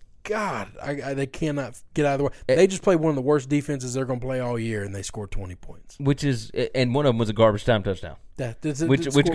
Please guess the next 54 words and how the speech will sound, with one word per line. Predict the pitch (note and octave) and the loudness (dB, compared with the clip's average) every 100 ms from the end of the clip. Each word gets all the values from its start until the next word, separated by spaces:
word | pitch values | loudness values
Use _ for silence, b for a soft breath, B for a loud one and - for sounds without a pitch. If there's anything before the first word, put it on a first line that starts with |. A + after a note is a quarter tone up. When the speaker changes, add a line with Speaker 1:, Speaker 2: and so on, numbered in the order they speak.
| F#3 | 8
Speaker 2:
got | |
Speaker 1:
I | G3 | 8
Speaker 2:
you | F#3+ | 8
Speaker 1:
don't | E3+ | 10
Speaker 2:
the | |
Speaker 1:
know | A#3 | 8
Speaker 2:
cover, | D3+ | 8
Speaker 1:
that | |
Speaker 2:
by | B2 | 6
the | A3+ | 10
Speaker 1:
any | A3 | 10
Speaker 2:
way. | |
Speaker 1:
of | E3+ | 8
them | D3 | 4
are | A#2 | 4
garbage | D3+ E3 D#3 C3+ | 8 10 8 0
time | C#3+ A2 | -4 -4
touchdowns. | A#2+ A2 - B2 C3 | -6 -6 -6 -6 -6
They're | |
trying | C3+ A3 G#3 | -2 0 2
to | |
win | F#3+ G3 | 0 0
the | |
game. | C#3 E3+ A3+ G2+ | -2 -6 -6 -8
I | F#2+ | -6
mean, | |
Speaker 2:
Well, | - | -4
I | D4 | -2
mean, | C4+ | 0
I, | A#3+ D#3 | 0 4
I'm | F#3+ | 2
with | A3+ B3 D#3+ | 2 0 0
you, | |
but, | C#3 B2+ | 2 4
like, | C3 A#2+ G#2+ | 4 4 0
it, | A#2+ - - - - - | -8 -8 -20 -20 -20 -4
the | C3+ B2 | 0 6
Falcons | D#3 D3+ C3+ | 6 6 2
were | A#2 | 4
obviously | B2 B2+ A#2+ B2 A2+ | 6 6 4 2 0
in | G#2+ | 0
prevent | - A#2+ G#2 E2+ | 0 -2 0 -4
mode. | C#2+ D2+ - - - | -8 -14 -16 -16 -12
Speaker 1:
Yeah. | - - - | -12 -12 -6
Speaker 2:
Like, | A#2 A#2 | 0 2
it, | B2 A2 B2+ | 2 0 4
there's, | C#3 B2+ - | 4 4 -2
there's | C3+ C#3 | 4 4
a | G#2+ | 6
difference, | C3+ - - - | 4 2 -4 0
right? | G#2 G#2 G2+ | 2 2 2
So, | A2+ G#2+ b b b b b b b | 2 2 b b b b b b b
you | - G3+ | 4 6
know, | C#3+ | 6